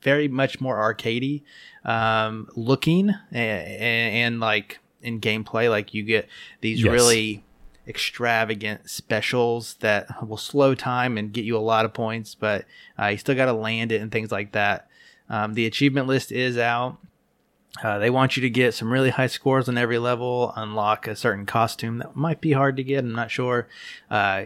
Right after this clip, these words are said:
Speaker 1: get a ton of stars, find all the money bags, buy all the tricks,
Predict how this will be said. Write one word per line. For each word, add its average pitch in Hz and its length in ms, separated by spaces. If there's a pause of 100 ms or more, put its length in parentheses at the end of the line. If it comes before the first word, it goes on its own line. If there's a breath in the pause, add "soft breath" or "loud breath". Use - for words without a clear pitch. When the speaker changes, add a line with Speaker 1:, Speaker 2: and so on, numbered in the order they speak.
(160)
Speaker 1:
get 151 160
a 143 80
ton 139 220
of 127 80
stars, 113 880 (100)
find 127 300
all 120 100
the 117 80
money 117 240
bags, 110 600 (100)
buy 113 260
all 113 140
the 104 120
tricks, - 640